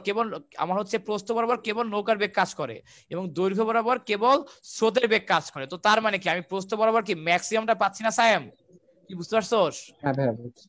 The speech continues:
Speaker 1: আমি এখন প্রস্থ বরাবর ম্যাক্সিমামটা পেয়েছি। তো তাহলে এখন তোমরা আমাকে বলো তো যে নদী পার হইতে সময় কত হবে?
Speaker 2: ইউ প্লাস ভি।
Speaker 1: নদী পার হতে সময়।
Speaker 2: আচ্ছা,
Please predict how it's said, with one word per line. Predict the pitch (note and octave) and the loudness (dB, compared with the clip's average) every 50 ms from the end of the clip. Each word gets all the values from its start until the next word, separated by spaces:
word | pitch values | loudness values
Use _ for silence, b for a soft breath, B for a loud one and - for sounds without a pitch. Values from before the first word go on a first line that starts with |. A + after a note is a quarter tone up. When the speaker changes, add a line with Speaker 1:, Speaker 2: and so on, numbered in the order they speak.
| - - | -10 -8
Speaker 1:
আমি | C#3+ E3 | -4 -2
এখন | F#3+ A3+ A3 F#3+ | -2 -4 -4 -4
প্রস্থ | G3 G3 F#3+ G3 G#3+ | -6 -6 -4 -2 0
বরাবর | A#3 A#3+ B3 G#3+ F#3+ | 0 2 2 2 2
ম্যাক্সিমামটা | F3+ F3 - G#3+ G#3 G#3 F3+ | 0 0 0 -2 -4 -4 -2
পেয়েছি। | F#3+ E3 D#3+ C#3+ D3+ F3 | -4 -4 -4 -6 -8 -8
তো | F3 - F#3+ | -2 0 2
তাহলে | F3 F#3+ G#3 A3+ G#3+ | 4 4 4 4 4
এখন | G3 G#3+ F#3+ G#3 | 4 2 0 -2
তোমরা | G3+ G3+ G3 | -4 -4 -2
আমাকে | G3+ G3+ G#3 F#3 F#3 | -2 -2 -4 -2 0
বলো | F3 D#3+ D3 C#3+ C#3+ - | 0 0 0 -2 -6 -4
তো | D3 D3 D#3 F3+ F#3 F#3 b b b b b b | -4 -4 -4 -4 -6 -8 b b b b b b
যে | E3 D#3 C#3+ D#3+ | -8 -6 -4 -4
নদী | F3+ F#3 E3+ A3 A3+ - - | -4 -2 -2 -4 -4 0 2
পার | G3+ F#3+ G3+ | 4 4 4
হইতে | G3+ F#3+ A3 - - | 2 0 -2 -4 -4
সময় | G3 F3+ F#3 F#3 F#3 F#3+ | -4 -4 -2 -2 -2 -2
কত | F#3 G3 G3 F3+ | -2 0 0 0
হবে? | E3 G3 G#3+ A3+ A3+ _ _ _ _ _ _ _ _ _ _ _ _ _ _ _ _ _ _ _ _ _ _ _ _ _ _ _ _ _ - | 0 -2 -4 -6 -8 _ _ _ _ _ _ _ _ _ _ _ _ _ _ _ _ _ _ _ _ _ _ _ _ _ _ _ _ _ -4
Speaker 2:
ইউ | C3+ C#3+ C3+ | -2 0 2
প্লাস | C#3 C3+ A#2 A2 - | 2 0 0 -2 -6
ভি। | - A#2 A#2 - _ _ _ _ _ _ _ _ _ _ _ - | -12 -14 -14 -16 _ _ _ _ _ _ _ _ _ _ _ -12
Speaker 1:
নদী | C#3+ E3 E3+ F3+ E3+ D#3+ G3 G#3 G#3+ G#3+ G#3+ G#3+ F#3+ F#3+ - | -6 -2 -2 -2 -2 -4 -6 -4 -4 -4 -6 -8 -6 -2 2
পার | F#3 F3+ F3+ F3+ F3+ F3+ F3+ F#3 F#3 F3+ F3+ F3+ F#3 F3+ E3+ E3 | 4 6 6 6 6 6 6 6 6 6 6 6 4 4 2 0
হতে | E3 E3 - F3 F3 E3+ E3+ E3 - - | -2 0 2 4 4 6 4 4 2 0
সময়। | F#3 F3+ F#3 F3 E3 C#3+ A#2 - - _ _ _ _ _ _ _ - _ _ _ - - - _ _ _ _ _ _ _ _ - | -2 2 4 4 4 4 2 -2 -8 _ _ _ _ _ _ _ -20 _ _ _ -20 -20 -20 _ _ _ _ _ _ _ _ -6
Speaker 2:
আচ্ছা, | - C3+ B2+ - - | -4 -4 -2 -2 -2